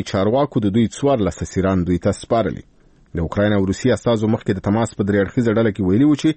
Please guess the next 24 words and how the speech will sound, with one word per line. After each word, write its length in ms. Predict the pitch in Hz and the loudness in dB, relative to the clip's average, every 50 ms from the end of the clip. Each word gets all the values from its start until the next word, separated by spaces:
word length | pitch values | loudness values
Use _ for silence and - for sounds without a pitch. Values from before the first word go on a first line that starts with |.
| - - - - - _ _ | -4 -16 -20 -20 -20 _ _
د 20 | - 87 | -14 -14
اپریل 320 | - - - 98 117 113 87 - | -10 -4 -2 0 0 0 0 0
په 100 | 95 90 87 | -2 0 2
نولسمه 560 | 87 92 92 92 92 85 - - 143 139 131 113 | 2 2 2 2 0 -2 -2 0 0 0 2 2
نېټه 320 | 107 104 - 139 135 135 120 | 0 0 0 0 0 2 2
د 100 | 113 98 | 0 -2
ارتودوکس 420 | 90 - - 90 110 127 - - 101 | -2 -4 -4 -2 -2 -2 -2 -4 -6
عیسویانو 440 | - - 95 107 120 120 120 110 98 | -4 0 0 2 2 2 2 0 0
د 120 | 90 101 107 | 0 0 -2
ایسټر 280 | - - - 98 95 92 | -2 -2 -2 0 0 0
له 40 | 92 92 | 0 0
جشن 260 | 110 - - 104 92 101 | -2 -2 0 0 0 0
مخکې 260 | 131 - - - 160 160 - - - - - _ _ - | 0 -2 0 0 0 0 0 -4 -16 -20 -20 _ _ -6
د 160 | - 120 123 120 | -4 -2 0 0
بندیانو 480 | 117 110 104 117 143 143 143 131 117 101 | 0 0 2 0 2 2 2 0 0 0
د 160 | 98 90 - | -2 -2 -2
تبادلې 480 | 95 85 85 80 87 87 104 110 90 - | -4 -4 -4 -2 0 0 2 2 0 -2
پر 140 | - 85 78 80 | -4 -6 -4 -4
میکانیزم 520 | 78 - - 87 87 85 104 104 104 104 101 | -4 -2 -2 -2 -2 0 0 0 2 2 2
موافقه 420 | 101 101 101 - - - - - - - | 2 0 0 -2 -6 -8 -8 -12 -8 -4
شوې. 220 | - 87 90 98 107 - _ - - - - - _ _ _ - - _ - - - - - - - - - - - - - - - - - 101 | -2 0 0 0 -2 -4 _ -20 -20 -20 -20 -20 _ _ _ -20 -20 _ -20 -20 -20 -20 -20 -20 -20 -20 -20 -20 -20 -20 -20 -20 -16 -4 0 2
د 160 | 117 143 175 175 190 | 4 4 4 2 2
تاجکستان 460 | 190 185 208 196 196 - 226 226 220 | 0 0 -2 -6 -2 -2 0 0 0
یوې 180 | 214 208 202 | 2 2 2